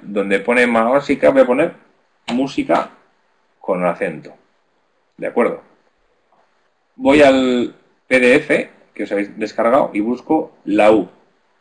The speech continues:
La U con acento. La U con acento son estos dos caracteres.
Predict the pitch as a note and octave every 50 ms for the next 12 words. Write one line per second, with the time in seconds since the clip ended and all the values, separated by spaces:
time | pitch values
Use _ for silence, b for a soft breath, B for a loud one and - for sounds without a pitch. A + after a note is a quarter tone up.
0 | _ _ _ - A#2 A#2 A#2+ C#3 - C3 B2+ A2+ F#2+ F2+ - - - - - -
1 | - - _ - - C#3 D3 - F3 E3+ D#3+ - F3+ F3+ - F3+ G#3+ G#3+ - -
2 | - - - - D3+ C3+ A#2+ - A2+ G#2+ A2+ G#2+ - G#2+ F#2 - E2 - F#2 -
3 | - - - - - _